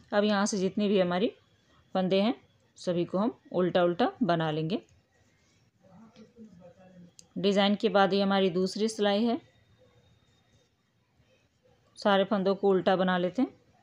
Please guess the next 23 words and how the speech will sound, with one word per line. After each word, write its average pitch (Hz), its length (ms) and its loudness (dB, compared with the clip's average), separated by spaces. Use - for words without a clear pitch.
डिज़ाइन 220 400 0
बनाने 190 320 2
के 220 120 2
बाद 202 140 2
उल्टी 208 280 2
साइड 220 220 4
से 220 100 0
हमने 208 180 0
सारे 190 240 2
फंदों 185 280 0
को - 120 0
उल्टा 196 260 4
बना 185 220 2
लिया, 175 180 2
तो 240 120 -4
ये 269 40 2
हमारी 214 240 2
दूसरी 226 320 -2
लाइन 220 200 2
हो 240 120 2
गई। 269 140 0
तीसरी 269 340 2
लाइन, 160 280 0